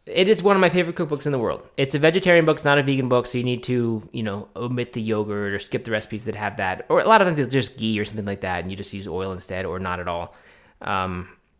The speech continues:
sometimes there's cheese on things. It's just, it's, it's vegetarian recipes that are very easy to make vegan for the most part, and they are from all over the world. And th-, that, that book was sort of the source for, like, this. Like, I just found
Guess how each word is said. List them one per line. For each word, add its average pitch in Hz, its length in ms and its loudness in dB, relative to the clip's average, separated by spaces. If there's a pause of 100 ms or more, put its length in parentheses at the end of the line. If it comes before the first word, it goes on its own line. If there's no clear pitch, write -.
(280)
sometimes 117 380 -2
there's 110 120 -8
cheese 104 200 -8
on 95 80 -8
things. 123 140 -6
It's 208 120 -2
just, 277 240 -2
it's, 196 220 2
it's 175 160 4
vegetarian 190 440 4
recipes 156 280 2
that 135 120 4
are 123 80 4
very 120 300 2
easy 123 180 -2
to 117 80 -4
make 113 180 -2
vegan 120 360 -4
for 135 80 -6
the 131 80 -4
most 135 180 -2
part, 143 240 2 (420)
and 113 320 2
they 120 220 2
are 113 80 4
from 123 220 -4
all 165 180 4
over 160 160 2
the 143 80 -2
world. 113 400 0 (460)
And 101 500 -4 (1000)
th-, 160 180 -4
that, 202 300 4
that 202 220 6
book 202 160 4
was 165 100 0
sort 170 140 4
of 139 100 0
the 135 60 -2
source 160 300 2
for, - 140 -4
like, 120 240 0
this. 104 280 -8
Like, 131 140 -2
I 131 40 0
just 139 200 -6
found 151 280 0